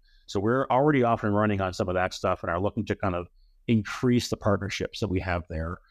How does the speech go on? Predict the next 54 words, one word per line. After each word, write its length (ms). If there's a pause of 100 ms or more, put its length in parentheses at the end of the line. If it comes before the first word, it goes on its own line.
(360)
But 220 (160)
on 180
the, 340
you 100
know, 100
the 100
flip 220
side, 320
which 160
is 100
the 80
consumer 400
stuff 220
you're 100
talking 320
about, 320 (100)
the, 240
that 220
large 260
language 320
model, 240
Chat 260
G 100
P 160
T 160
stuff, 280 (640)
if 100
we 120
don't, 400
if 80
we 80
don't 80
have 100
a 80
policy 560
around 280
that 260 (260)
and 80
we 60
don't 180
figure 220
out 100
how 100
to 140
enable 320
our 100
staff, 400 (120)
how 180
to 80
use 300
it 120
for 80
the 80
business, 400